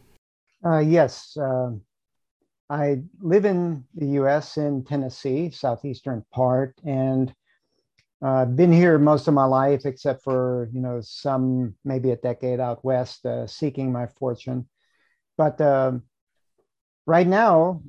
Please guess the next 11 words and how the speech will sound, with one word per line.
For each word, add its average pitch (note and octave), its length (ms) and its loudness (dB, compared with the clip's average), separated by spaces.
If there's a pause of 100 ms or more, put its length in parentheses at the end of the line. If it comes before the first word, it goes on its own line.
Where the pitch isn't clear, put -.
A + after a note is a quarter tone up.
uh, C#3 360 -2 (120)
for D#3+ 140 -2
the C#3 80 0
last, C#3+ 640 -2
uh, C3+ 380 0 (100)
twenty-five D#3+ 600 -4
years F#3 260 -2
or C3 80 -6
so, B2 320 -4
I've A#2+ 80 -8
been, C3 500 -2